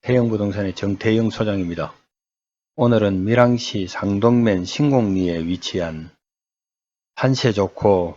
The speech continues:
물 좋고 공기도 아주 좋은 청정지역 토지를 하나 소개하겠습니다. 매물번호 백삼십구 번이고, 어, 청정지역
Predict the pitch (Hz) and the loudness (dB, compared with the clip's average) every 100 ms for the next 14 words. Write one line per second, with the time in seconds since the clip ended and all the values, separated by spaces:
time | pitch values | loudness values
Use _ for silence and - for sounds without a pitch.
0 | - 113 117 123 - 110 92 90 - 127 | -2 0 4 2 2 2 2 2 2 2
1 | 123 104 92 92 - 120 98 90 87 85 | 2 2 0 -2 -4 -4 -2 -2 -4 -8
2 | - - 107 107 147 165 147 120 101 - | -10 -4 0 4 4 4 4 4 4 0
3 | _ _ _ _ _ _ _ _ _ - | _ _ _ _ _ _ _ _ _ -12
4 | - 117 101 90 90 85 - 90 82 82 | -4 -2 -2 -2 -4 -4 -4 -6 -6 -10
5 | - 80 76 78 87 98 107 117 107 110 | -14 -14 -12 -8 -4 0 2 0 0 -4
6 | 104 - 117 - 101 98 95 82 82 98 | -6 -6 -6 -6 -4 -2 -2 -4 -6 -8
7 | - _ _ _ _ _ _ _ _ _ | -12 _ _ _ _ _ _ _ _ _
8 | _ - 90 87 85 - 131 131 117 101 | _ -18 -14 -14 -14 -4 2 4 4 0
9 | 98 95 87 | 0 0 -2